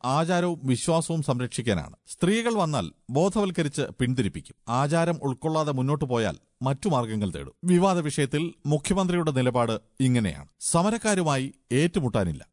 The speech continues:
വിധി നടപ്പാക്കാൻ സർക്കാർ ബാധ്യസ്ഥം. സ്ത്രീകൾക്ക് ദർശന സൗകര്യമൊരുക്കും. പുനഃപരിശോധനാ ഹർജി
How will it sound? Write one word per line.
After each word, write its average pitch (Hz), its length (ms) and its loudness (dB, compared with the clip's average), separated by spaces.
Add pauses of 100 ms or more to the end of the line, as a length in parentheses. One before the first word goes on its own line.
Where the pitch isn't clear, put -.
വിധി 180 280 2
നടപ്പാക്കാൻ 170 720 0
സർക്കാർ 147 500 0 (160)
ബാധ്യസ്ഥം. 113 580 -2 (300)
സ്ത്രീകൾക്ക് 214 640 0
ദർശന 151 400 0
സൗകര്യമൊരുക്കും. 127 720 0 (220)
പുനഃപരിശോധനാ 214 720 2
ഹർജി 143 420 -2